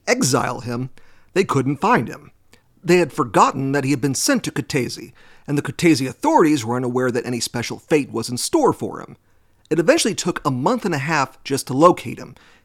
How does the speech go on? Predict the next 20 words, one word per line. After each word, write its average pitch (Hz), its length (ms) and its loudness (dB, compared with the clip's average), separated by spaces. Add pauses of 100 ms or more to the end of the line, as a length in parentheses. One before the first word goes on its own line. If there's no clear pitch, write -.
(200)
so - 180 -2
it 131 60 2
was 135 140 -2
only 208 340 2
on 151 100 0
October 175 480 2
eighth, 117 240 0 (280)
nineteen 156 340 -2
oh 156 80 4
three, 113 380 -4 (300)
that - 120 -10
Stalin 139 360 0
learned 131 440 -2 (240)
that 95 120 -12
he 170 140 -10
was 143 200 0
headed - 360 -10 (140)
for 123 160 -8
Siberia. 123 920 -2 (680)
Siberian 214 800 -2